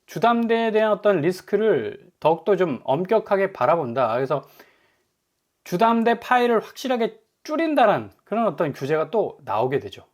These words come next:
그러니까 이렇게 되면 일월 달부터 또 새로운 규제에 들어가게 되는,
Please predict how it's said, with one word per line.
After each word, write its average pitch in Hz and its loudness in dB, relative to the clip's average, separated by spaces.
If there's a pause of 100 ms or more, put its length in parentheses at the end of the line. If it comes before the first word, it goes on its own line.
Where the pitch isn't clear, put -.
(420)
그러니까 143 -2
이렇게 208 -2
되면 220 2 (560)
일월 254 2
달부터 247 4
또 233 -4
새로운 285 0
규제에 196 0 (480)
들어가게 156 2
되는, 107 -8